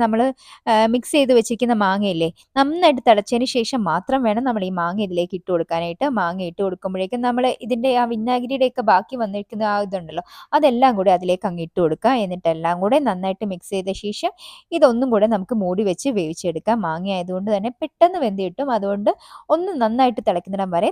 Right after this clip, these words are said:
നമുക്കിതൊന്ന് വെയിറ്റ് ചെയ്യാം. ദാ ഇപ്പം നമ്മുടെ കറി ഇവിടെ നന്നായിട്ട് തിളച്ചിട്ടുണ്ട്.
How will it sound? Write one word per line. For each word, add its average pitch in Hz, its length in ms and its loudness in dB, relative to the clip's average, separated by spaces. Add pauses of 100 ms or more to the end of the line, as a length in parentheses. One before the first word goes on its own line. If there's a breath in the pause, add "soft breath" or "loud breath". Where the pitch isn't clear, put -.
നമുക്കിതൊന്ന് 175 560 -4
വെയിറ്റ് 156 260 -8
ചെയ്യാം. 175 220 -2 (280)
ദാ 247 140 8
ഇപ്പം - 220 2
നമ്മുടെ 359 180 4 (100)
കറി 233 200 4
ഇവിടെ 247 200 2
നന്നായിട്ട് 202 460 -2
തിളച്ചിട്ടുണ്ട്. 185 560 -2